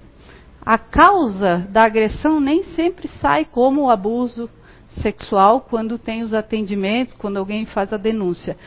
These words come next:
Ainda tem isso, ainda tem um, uma inversão ali.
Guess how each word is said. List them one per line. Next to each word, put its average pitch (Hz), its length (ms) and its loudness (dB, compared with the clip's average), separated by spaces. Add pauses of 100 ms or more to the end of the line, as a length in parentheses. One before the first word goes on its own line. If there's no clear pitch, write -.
(220)
Ainda 220 360 2
tem 277 320 0
isso, 175 400 -6
ainda 202 360 -2
tem 233 360 -2
um, 247 380 -2 (540)
uma 226 180 -2
inversão 233 680 -2
ali. 165 280 -6